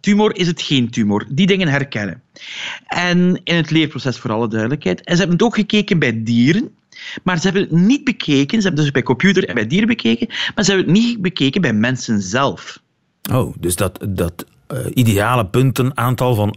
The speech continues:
Speaker 2: acht en half op tien, dat is een gok.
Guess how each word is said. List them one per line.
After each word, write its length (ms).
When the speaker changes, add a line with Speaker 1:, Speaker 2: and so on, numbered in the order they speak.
Speaker 2:
acht 320
en 80
half 320
op 260
tien, 360
dat 540
is 280
een 160
gok. 600